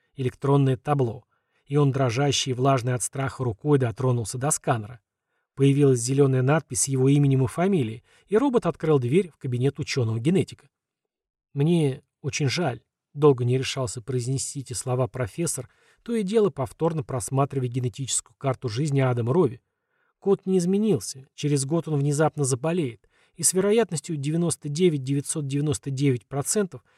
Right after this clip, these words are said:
его сердечная мышца перестанет биться». «Почему девяносто девять целых и девятьсот девяносто девять тысячных процента?»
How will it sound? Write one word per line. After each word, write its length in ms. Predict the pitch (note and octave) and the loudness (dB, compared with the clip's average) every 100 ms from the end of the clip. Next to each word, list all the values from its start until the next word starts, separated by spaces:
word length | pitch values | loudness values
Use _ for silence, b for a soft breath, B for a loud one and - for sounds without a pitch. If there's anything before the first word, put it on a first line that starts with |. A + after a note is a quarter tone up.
| b b | b b
его 180 | G#3+ | -6
сердечная 580 | B3 F#3 E3 F#3 - D3+ | -2 -2 0 -2 0 0
мышца 360 | C3+ F#3 - C#3 | 2 0 -2 -8
перестанет 560 | C3 B2+ - B2+ A#2 | -6 -6 -2 -2 -2
биться». 420 | B2+ F#3+ - C3+ B2+ _ _ _ _ _ _ _ _ | -2 -6 -6 -8 -12 _ _ _ _ _ _ _ _
«Почему 500 | - C3+ E3 D3 A#2+ - _ _ | -10 -4 0 0 -2 -10 _ _
девяносто 380 | - C#3+ C#3+ - | -6 -2 -2 -2
девять 260 | B2 B2 A#2+ | -4 -4 -4
целых 420 | - D3 B2 - | -2 -2 -2 -4
и 120 | B2+ | -6
девятьсот 420 | A#2+ B2 - D3 | -6 -6 -4 -4
девяносто 400 | B2 C3 B2+ - | -2 -2 -2 -4
девять 300 | C3 C3 A2+ | -6 -4 -4
тысячных 400 | - C3+ - B2+ | -6 -8 -8 -10
процента?» 520 | - D3 - B2+ - | -8 -4 -4 -4 -8